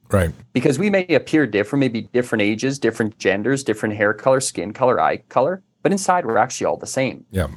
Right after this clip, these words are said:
Speaker 2: There is only one creative process. An idea enters the mind of a human being. That idea is either accepted or rejected. If it's accepted, it moves into the subconscious mind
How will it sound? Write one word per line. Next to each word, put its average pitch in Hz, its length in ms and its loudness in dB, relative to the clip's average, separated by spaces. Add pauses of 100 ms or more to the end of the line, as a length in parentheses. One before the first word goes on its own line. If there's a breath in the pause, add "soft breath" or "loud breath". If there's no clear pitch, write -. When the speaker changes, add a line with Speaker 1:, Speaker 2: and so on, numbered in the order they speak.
(140)
Speaker 2:
There 147 100 6
is 143 100 2
only 151 220 2
one 143 320 0
creative 160 340 -2
process. 127 640 0
An 123 140 4
idea 123 320 2
enters 127 320 -2
the 117 80 -2
mind 107 360 0
of 107 100 -4
a 104 40 -4
human 110 320 -4
being. 175 440 -6 (260)
That 120 160 2
idea 117 280 4
is 110 140 -6
either 110 180 0
accepted 117 440 -2
or 110 40 4
rejected. 117 680 0
If 160 180 0
it's - 140 -4
accepted, 151 720 0
it - 80 -2
moves 123 220 2
into 117 120 0
the 104 60 -6
subconscious 101 800 -2
mind 110 260 -2